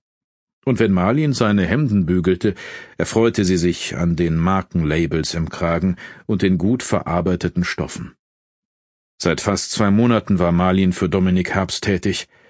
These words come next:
Er nannte sie seine Haushälterin. Sie selbst bezeichnete sich als Wirtschafterin, was irgendwie eleganter klang und der Vielzahl ihrer Aufgaben auch eher gerecht wurde.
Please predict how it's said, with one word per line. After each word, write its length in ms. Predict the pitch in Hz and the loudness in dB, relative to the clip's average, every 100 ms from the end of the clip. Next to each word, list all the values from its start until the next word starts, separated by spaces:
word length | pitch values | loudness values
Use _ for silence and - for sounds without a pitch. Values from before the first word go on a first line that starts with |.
| _ _ _ - | _ _ _ -2
Er 100 | 107 | 2
nannte 300 | 110 127 120 | 2 0 0
sie 120 | 117 | 2
seine 340 | 107 101 98 | 2 2 0
Haushälterin. 800 | 151 - 87 78 80 82 87 - - _ _ | -2 -2 -4 -4 -4 0 -2 -2 -12 _ _
Sie 140 | 107 | -2
selbst 300 | 95 104 - | 0 0 -2
bezeichnete 580 | 110 - 110 92 101 95 | -4 0 0 0 0 0
sich 320 | 90 95 - | 0 -2 -2
als 320 | 92 90 - | -2 -2 0
Wirtschafterin, 840 | 110 120 - 87 - 85 78 87 90 - - - - - | 0 0 -2 -4 -4 -4 -2 0 -2 -6 -18 -20 -10 -4
was 140 | 110 | 0
irgendwie 540 | 151 156 127 - 107 | 0 0 0 0 0
eleganter 520 | 95 104 95 90 73 65 | 2 0 0 0 -2 -6
klang 500 | - 78 80 71 - - | -6 -4 -2 -6 -12 -4
und 140 | 107 | -2
der 80 | 101 | 0
Vielzahl 600 | - 127 120 - 107 104 | 2 2 2 0 2 2
ihrer 240 | 92 82 85 | 0 -2 -2
Aufgaben 560 | 92 - 90 87 82 | -2 -4 -2 -2 0
auch 280 | 69 85 - | -2 -4 -6
eher 280 | 90 87 76 | -4 -2 -2
gerecht 420 | 85 71 - - | -4 -6 -8 -10
wurde. 320 | 71 58 60 | -10 -10 -12